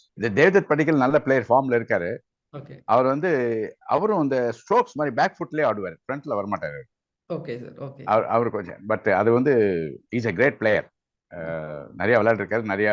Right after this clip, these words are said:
Speaker 1: செஞ்சுரி இருக்காரு. He's a builder, innings builder. அது வேற நல்லா இருக்கு.
Speaker 2: ஓகே.
Speaker 1: But அந்த இது கேர்ஃபுல்லா இருக்கணும். ரொம்ப பேக் ஃபுட்ல போக கூடாது.
Speaker 2: ஓகே.
Speaker 1: அது ஒண்ணுதான். நான், நான், நான் எப்பவுமே எனக்கு வந்து இந்த ஜாண்டி சைன்னு சொல்லுவாங்க. அதாவது ஒரு பேட்ஸ்மேன் பார்த்தோன்னே அவனோட வீக் பாயிண்ட் என்னன்னு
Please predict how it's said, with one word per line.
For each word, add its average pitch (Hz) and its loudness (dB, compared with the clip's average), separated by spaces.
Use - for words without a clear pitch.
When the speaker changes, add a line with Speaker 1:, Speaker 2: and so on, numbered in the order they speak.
Speaker 1:
செஞ்சுரி 90 -8
இருக்காரு. 131 2
He's 117 0
a 113 2
builder, 127 2
innings 127 -2
builder. 101 -2
அது 92 -12
வேற 95 -2
நல்லா 87 -6
இருக்கு. 127 -4
Speaker 2:
ஓகே. - -20
Speaker 1:
But 120 0
அந்த 135 6
இது 160 4
கேர்ஃபுல்லா 160 4
இருக்கணும். 120 0
ரொம்ப 123 0
பேக் 143 4
ஃபுட்ல 113 -2
போக 113 -2
கூடாது. 87 -8
Speaker 2:
ஓகே. 151 -12
Speaker 1:
அது 113 0
ஒண்ணுதான். 120 2
நான், 98 0
நான், 107 2
நான் 95 -2
எப்பவுமே 147 2
எனக்கு 127 0
வந்து 120 0
இந்த 104 -4
ஜாண்டி 123 0
சைன்னு 113 -6
சொல்லுவாங்க. 95 -8
அதாவது 104 0
ஒரு 92 -6
பேட்ஸ்மேன் 113 -2
பார்த்தோன்னே 113 -2
அவனோட 98 -4
வீக் 127 0
பாயிண்ட் 104 0
என்னன்னு 98 -6